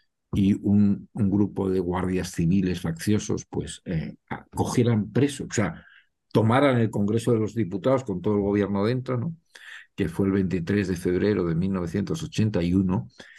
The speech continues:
eh, fue facilitado por el hecho de que el año anterior eta había matado a ciento diez personas en un año, la mayor parte de ellos militares, policías, políticos, bueno. Eh,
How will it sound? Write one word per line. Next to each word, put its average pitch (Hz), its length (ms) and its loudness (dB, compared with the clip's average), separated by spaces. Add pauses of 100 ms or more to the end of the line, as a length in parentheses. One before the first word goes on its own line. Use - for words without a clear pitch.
(340)
eh, 85 640 4 (320)
fue 101 400 0
facilitado 95 1080 -2
por 98 180 -2
el 85 120 0
hecho 87 240 -2
de 107 200 -2
que - 300 -6
el 82 160 0
año 101 180 2
anterior 104 600 0
eta 113 480 0
había 90 300 -4
matado 98 680 -2 (280)
a 82 120 -4
ciento 107 440 2
diez 101 240 -2
personas - 720 -6 (160)
en 80 100 0
un 82 140 2
año, 104 280 -2 (380)
la 82 120 0
mayor 82 280 -2
parte 90 280 -2
de 95 100 2
ellos 110 200 2
militares, 82 760 -2
policías, 82 800 -2
políticos, 80 680 -8
bueno. - 160 -10 (1200)
Eh, 95 600 4